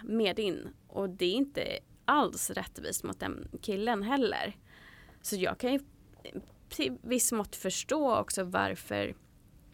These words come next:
många har agerat, eh, ganska fult mot mig. För att jag kommer med en sån energi som är svår att ta på och svår att ha att göra med. Ehm,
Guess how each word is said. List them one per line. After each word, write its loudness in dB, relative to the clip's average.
många 4
har 2
agerat, 2
eh, -4
ganska 0
fult -6
mot -6
mig. -4
För -6
att -8
jag 0
kommer -2
med -2
en -4
sån -2
energi 0
som -2
är -8
svår -4
att -6
ta 4
på -10
och -6
svår -4
att -6
ha -4
att 0
göra -2
med. 0
Ehm, -6